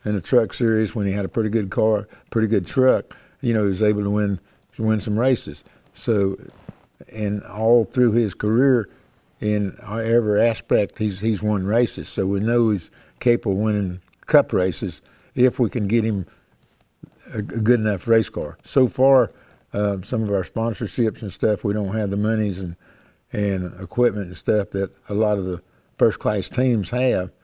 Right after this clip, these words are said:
We're working for it, <laughs> working on it. Uh, but if we can ever get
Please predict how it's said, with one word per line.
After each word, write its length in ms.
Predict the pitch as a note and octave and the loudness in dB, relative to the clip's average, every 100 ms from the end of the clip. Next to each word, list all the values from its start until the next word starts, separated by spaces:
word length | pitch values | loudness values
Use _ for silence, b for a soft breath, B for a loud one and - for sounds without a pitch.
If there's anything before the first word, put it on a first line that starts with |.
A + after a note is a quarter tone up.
| _ - | _ -4
We're 140 | G#2 | 0
working 380 | G#2 D3 D3 A#2 | 2 4 2 0
for 320 | G2+ F#2 G2 | 2 0 -2
it, 80 | G2+ - _ | -6 -12 _
<laughs> 200 | - - | -12 2
working 360 | A2+ A2 G2 | 2 4 0
on 220 | A#2 C3 | 2 2
it. 140 | G2 - b b b | 0 -6 b b b
Uh, 300 | A#2 G#2+ G2 | -2 0 0
but 260 | F#2+ G2 G#2+ | -4 -2 0
if 100 | F2 | 0
we 120 | G2+ | -2
can 180 | G2 A#2 | 0 2
ever 160 | B2 A2 | 2 2
get 280 | A2+ F#2+ | -2 -2